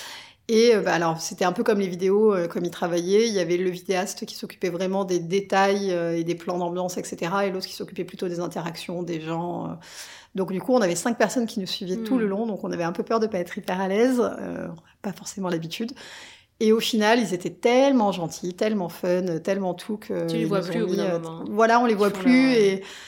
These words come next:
Speaker 1: et quand on est parti, pour le coup, là, à ce moment-là, on les revoyait quand ils nous disent, « Là, on va faire que les photos de vous deux », c'est assez intimidant.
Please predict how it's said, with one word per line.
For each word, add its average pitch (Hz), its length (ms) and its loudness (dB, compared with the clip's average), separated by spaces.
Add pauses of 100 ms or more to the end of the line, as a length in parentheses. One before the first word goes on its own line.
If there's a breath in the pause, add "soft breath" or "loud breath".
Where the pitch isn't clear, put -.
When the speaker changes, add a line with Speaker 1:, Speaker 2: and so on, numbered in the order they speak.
(200 loud breath)
Speaker 1:
et 196 60 2
quand 220 200 0
on 214 80 6
est 220 40 2
parti, 202 320 2
pour 233 200 0
le 214 40 0
coup, 247 200 0
là, 202 320 4
à 180 80 2
ce - 160 -4
moment-là, 208 240 2
on 202 80 0
les 180 80 0
revoyait 185 360 0
quand 196 240 -6
ils 190 60 -4
nous 175 60 -6
disent, « 196 220 -4
Là, 185 80 -2
on 180 40 0
va 175 120 -2
faire 165 180 -4
que 214 80 0
les 202 80 0
photos 202 260 -4
de 175 80 -6
vous 190 100 -4
deux », 226 360 2
c'est 170 140 -6
assez 170 300 -6
intimidant. 202 640 -4